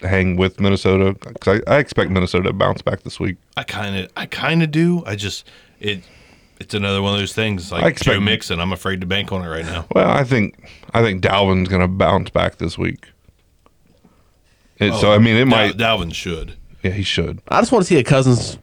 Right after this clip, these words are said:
Speaker 3: three hundred yard game again.
Speaker 1: It could
Speaker 2: Nah,
Speaker 1: happen, but I,
Speaker 2: Nah.
Speaker 1: I'm not
Speaker 3: <laughs> Those days are
Speaker 1: playing
Speaker 3: going,
Speaker 1: him.
Speaker 3: right?
Speaker 1: Yeah, I,
Speaker 2: Yeah. They might
Speaker 1: I don't
Speaker 2: be
Speaker 1: know.
Speaker 2: knocking on the door for Bridgewater before long. Like, "Can we please have him back?" <laughs> Oh, dear God. Or maybe Josh Rosen goes to
Speaker 1: I just wonder how
Speaker 2: Minnesota.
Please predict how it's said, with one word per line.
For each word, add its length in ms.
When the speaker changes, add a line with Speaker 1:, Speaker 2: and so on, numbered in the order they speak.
Speaker 3:
three 180
hundred 180
yard 280
game 480
again. 400
Speaker 1:
It 100
could 100
Speaker 2:
Nah, 80
Speaker 1:
happen, 440
but 180
I, 120
Speaker 2:
Nah. 320
Speaker 1:
I'm 160
not 80
Speaker 3:
<laughs> 80
Those 20
days 100
are 20
Speaker 1:
playing 160
Speaker 3:
going, 180
Speaker 1:
him. 60
Speaker 3:
right? 260
Speaker 1:
Yeah, 340
I, 40
Speaker 2:
Yeah. 220
They 100
might 80
Speaker 1:
I 40
don't 100
Speaker 2:
be 80
Speaker 1:
know. 100
Speaker 2:
knocking 240
on 120
the 60
door 240
for 140
Bridgewater 500
before 320
long. 300
Like, 120
"Can 160
we 140
please 380
have 260
him 120
back?" 460
<laughs> 300
Oh, 300
dear 300
God. 400
Or 60
maybe 240
Josh 340
Rosen 320
goes 220
to 80
Speaker 1:
I 60
just 200
wonder 220
how 120
Speaker 2:
Minnesota. 440